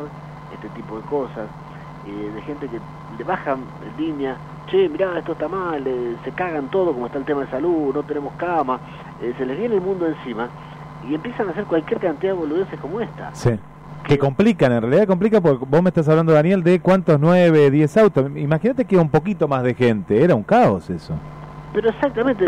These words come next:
Speaker 1: pero, eh, para nada, porque el fin, digamos, que era que los que estábamos ahí no nos quedáramos ni en Alvear, ni en zonas cercanas, ni usáramos los servicios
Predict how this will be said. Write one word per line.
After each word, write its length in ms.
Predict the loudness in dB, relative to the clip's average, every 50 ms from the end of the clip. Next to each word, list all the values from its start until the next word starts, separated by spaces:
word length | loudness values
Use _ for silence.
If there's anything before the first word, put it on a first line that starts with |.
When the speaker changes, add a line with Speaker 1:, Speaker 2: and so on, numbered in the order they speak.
| 0
Speaker 1:
pero, 160 | 0 -2 -2 -2 -2 -6 -14 -14 -14
eh, 80 | -14 -14 -14 -16 -16 -16 -16 -16 -16 -16 -16 -10 0 2
para 260 | 4 6 6 6 4
nada, 380 | 4 4 4 6 6 6 6 6
porque 280 | 4 0 -4 -4 -8 -12 -12 -8 -6
el 260 | -4 -2 -2 -2 -4 -4 -6 -6 -2
fin, 260 | -2 -2 -2 -2 0
digamos, 460 | 2 4 4 4 4 2 0 -2 -2 -4 0
que 140 | 4 6 6
era 140 | 6 6 4
que 260 | 0 0 0 0 0 -2 -8 -8 -4
los 100 | -4 -4 -2
que 100 | -4 -2
estábamos 440 | 2 4 4 6 6 4 2 0 0
ahí 220 | 0 0 0 -2 -4 -8 -14 -18 -16 -16 -16 -8 -4
no 80 | 0 0
nos 100 | 0 0
quedáramos 480 | 2 4 6 6 6 6 4 0 -4 -6 -6
ni 180 | -6 -4 -2 0
en 80 | 0 0
Alvear, 460 | 0 0 2 4 4 6 6 4 2 0
ni 120 | -4 -6 -8
en 80 | -6 -4
zonas 260 | -4 -2 -2 -2 -2
cercanas, 460 | -2 -4 -4 -2 -2 -2 -2 -2 -4 -6
ni 100 | -6 -6
usáramos 380 | -4 -2 -2 0 0 0 -2
los 120 | -2 -2 -2
servicios 500 | -2 -2 -2 -4 -6 -6 -6 -6 -6